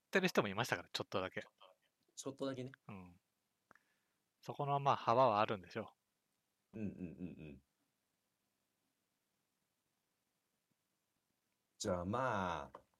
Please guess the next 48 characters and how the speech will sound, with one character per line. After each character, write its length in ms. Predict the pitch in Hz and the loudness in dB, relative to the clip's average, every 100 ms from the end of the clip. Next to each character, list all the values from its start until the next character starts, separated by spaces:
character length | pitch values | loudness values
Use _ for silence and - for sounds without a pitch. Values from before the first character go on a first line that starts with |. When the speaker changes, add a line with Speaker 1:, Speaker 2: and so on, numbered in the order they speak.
| _ _ _ _ _ _ _ _ _ _ _ | _ _ _ _ _ _ _ _ _ _ _
Speaker 2:
ま 80 | 123 | -6
あ、 20 | 101 - | -4 -2
前 120 | 240 381 349 | -2 -2 -4
回 500 | - 247 233 226 220 | 0 2 0 -4 -4
と 100 | 208 | -2
か、 120 | 202 | 0
そ 140 | 185 123 | 0 0
の、 60 | |
な 60 | 117 | -2
ん 40 | |
か、 80 | 107 | -4
「ち 100 | 104 | -2
ょ 40 | 208 | -2
っ 80 | |
と 100 | - | 0
面 140 | 101 123 | -2 0
白 260 | 151 165 160 | 2 2 2
そ 160 | 190 | 4
う 60 | 165 | 2
じ 140 | 131 104 | 2 0
ゃ 80 | |
ん」 60 | 117 | -2
っ 0 | |
て 60 | 131 _ | -4 _
言 100 | 113 | -4
っ 40 | 98 | -2
て、 200 | - 90 | -4 -2
ち 100 | 170 | -2
ょ 40 | |
っ 20 | |
と、 100 | 165 | -2
ま 120 | 131 | -2
あ、 60 | 110 | -2
正 140 | 110 | 0
直 240 | 220 - 98 | 0 -2 -4
怖 240 | - 160 | 0 2
い 60 | 254 | 4
も 100 | 330 | 4
の 140 | 285 | 2
見 80 | 269 | 4
た 120 | 208 | 2
さ 120 | 123 | 0
で 140 | 104 87 | -2 -2
見 120 | 104 | -2
に 60 | 98 | -4
行 100 | 80 | -6
っ 20 | |
て、 320 | - 82 170 | -4 -4 -4